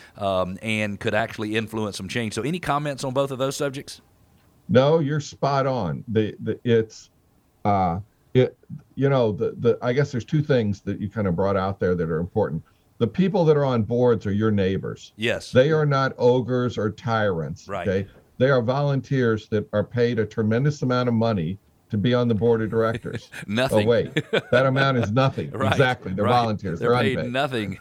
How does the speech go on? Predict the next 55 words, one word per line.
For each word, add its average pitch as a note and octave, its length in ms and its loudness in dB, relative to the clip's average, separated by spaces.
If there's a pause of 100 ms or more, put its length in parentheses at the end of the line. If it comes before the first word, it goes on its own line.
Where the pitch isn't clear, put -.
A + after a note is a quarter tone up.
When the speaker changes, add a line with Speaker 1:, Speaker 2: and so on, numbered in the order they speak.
Speaker 1:
<laughs> - 100 -14
Speaker 2:
They're, A2+ 300 2
they're A#2 240 0
giving C#3+ 380 2
of D3 140 2
their C#3 160 0
time, G#2+ 480 -2
and - 120 -6
Speaker 1:
Right. G#2+ 80 2
Speaker 2:
it's A2+ 120 0
a G2+ 60 -2
lot G#2 420 0
of F#2 160 -6
time, F2 380 -4
typically. - 520 -8 (400)
Speaker 1:
It A#2 140 -2
can - 160 0
Speaker 2:
Okay? E2 80 -2
Speaker 1:
be, G#2+ 240 -2
Speaker 2:
So C3+ 140 6
Speaker 1:
uh, - 100 -2
Speaker 2:
they're, - 0 - (200)
Speaker 1:
definitely. D#3+ 200 -2
Speaker 2:
they're, E3 320 4
they're D3+ 260 2
us. C3+ 280 -6
The A#2 180 -2
enemy D3 320 2
is G2 180 0
us. A#2 300 -4
So G2+ 260 -2
the, A2+ 120 2 (160)
it, A#2 240 -4
it A2+ 120 -2
doesn't C#3 240 0
make A2 160 -2
sense A#2+ 280 -4
to - 100 -14
treat - 240 -10
them E2+ 280 -4
in E2+ 100 -4
a - 20 -4
hostile D#2+ 460 -10
manner. F2 440 -4 (140)
Speaker 1:
Yep. - 240 -2 (100)
Speaker 2:
Uh, F2+ 180 -2
Speaker 1:
Yep. D2+ 160 -6 (260)
Speaker 2:
and B2+ 120 4
the D3+ 60 4
other F#3 220 2
thing B2+ 260 -2
I A2+ 120 0
find G#2+ 460 -2
is G2 300 -4
that G2 300 0